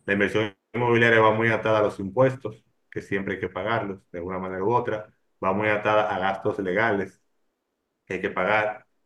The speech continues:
y va muy atada a gastos de mantenimiento. Entonces, a veces nos presenta una inversión, un, un agente inmobiliario, un asesor, una, una desarrolladora nos presenta unos renders muy bonitos, un proyecto muy bonito, pero es muy raro,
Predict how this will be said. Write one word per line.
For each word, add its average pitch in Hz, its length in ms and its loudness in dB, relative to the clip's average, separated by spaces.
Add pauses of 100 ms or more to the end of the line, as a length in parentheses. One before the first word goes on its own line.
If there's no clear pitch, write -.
y 101 100 0
va 98 160 4
muy 107 140 0
atada 104 440 2
a 90 40 -2
gastos 92 360 -2
de 98 60 -2
mantenimiento. 87 760 -6 (920)
Entonces, 95 800 -2
a 98 120 2
veces 110 500 2
nos 110 180 -2
presenta 107 440 -2
una 113 140 0
inversión, 113 720 0
un, 104 460 -8
un 107 200 -6
agente 110 300 -2
inmobiliario, 110 560 2
un 104 60 0
asesor, 110 640 -2
una, 98 360 -4
una 101 200 -4
desarrolladora 104 520 0
nos 95 100 -4
presenta 98 320 -8
unos 101 180 -6
renders 101 280 -2
muy 98 120 -2
bonitos, 110 520 -2
un 98 80 -6
proyecto 98 400 -4
muy 95 140 -4
bonito, 104 580 -4 (420)
pero 104 180 0
es 110 60 -2
muy 123 180 0
raro, 117 640 2